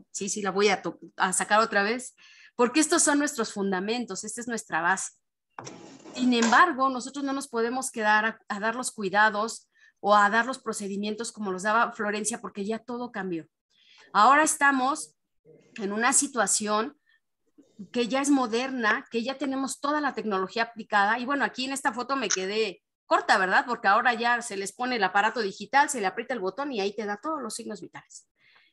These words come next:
Pero nada como que el paci-, el, el alumno le ponga el brazalete al paciente conforme a la norma cero treinta, que le dice que cuánto debe medir de, de circunferencia, cuánto de altura,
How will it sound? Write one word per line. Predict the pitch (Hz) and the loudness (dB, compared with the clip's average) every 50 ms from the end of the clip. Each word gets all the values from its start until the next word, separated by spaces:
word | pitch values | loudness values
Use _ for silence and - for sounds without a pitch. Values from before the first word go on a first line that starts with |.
| _ _ | _ _
Pero | - 214 214 220 226 214 - - - | 0 2 4 4 4 4 2 -2 -4
nada | 233 233 254 294 339 359 349 349 | -2 2 2 4 4 2 2 0
como | 349 294 262 240 - | 0 -2 -4 -4 -6
que | 226 | -8
el | 214 - | -6 -4
paci-, | 214 214 - - - 240 220 | -2 -2 0 0 -2 0 0
el, | 233 220 220 214 | 2 2 2 2
el | 214 202 214 220 | 0 0 0 2
alumno | 220 220 247 302 330 320 294 254 254 277 349 - _ _ _ _ - | 2 2 2 2 2 2 2 2 0 0 -2 -4 _ _ _ _ -10
le | 208 214 220 214 | -6 -4 -4 -4
ponga | 214 - 269 294 330 320 339 | -4 -4 -4 -2 0 0 0
el | 320 | 0
brazalete | 294 262 240 - 233 220 208 208 214 208 247 | -2 -4 -4 -4 -4 -4 -4 -6 -4 -4 -4
al | 247 240 | -4 -4
paciente | - 202 196 - - 190 185 185 190 185 220 220 - | -4 -6 -6 -4 -2 -2 -2 -2 -4 -8 -12 -14 -12
conforme | - 185 180 175 - 180 180 180 185 170 | -12 -12 -12 -12 -12 -10 -10 -8 -8 -8
a | 165 | -8
la | 170 175 | -8 -8
norma | 190 196 254 302 320 302 311 302 | -4 -2 0 0 2 2 0 -2
cero | 294 247 240 233 226 - | -4 -6 -8 -8 -10 -10
treinta, | - 208 190 190 196 190 - 208 208 208 _ _ _ _ _ _ _ | -8 -8 -6 -6 -6 -6 -6 -10 -10 -10 _ _ _ _ _ _ _
que | - 226 214 | -4 -2 -2
le | 214 220 214 | -2 -2 -4
dice | 214 269 285 285 - 330 294 - | -4 -4 -4 -4 -4 -6 -6 -6
que | - 226 214 - _ _ | -6 -8 -8 -8 _ _
cuánto | - 269 294 311 302 330 294 | -6 -4 -4 -2 -2 -4 -4
debe | 285 277 285 277 | -4 -4 -6 -6
medir | 262 226 214 208 226 226 214 | -6 -6 -6 -6 -8 -8 -8
de, | 202 220 202 185 165 | -6 -6 -6 -6 -6
de | 151 170 185 185 | -6 -6 -6 -6
circunferencia, | - 185 - - 196 180 - 196 196 214 226 226 220 - 233 226 226 - | -6 -10 -10 -12 -12 -12 -10 -10 -10 -8 -8 -6 -8 -8 -8 -10 -12 -8
cuánto | - 254 269 269 269 285 269 | -6 -4 -4 -4 -4 -8 -8
de | 220 | -6
altura, | 196 185 180 - 233 233 240 226 233 240 240 233 | -8 -8 -8 -10 -10 -6 -4 -2 -2 -2 -4 -6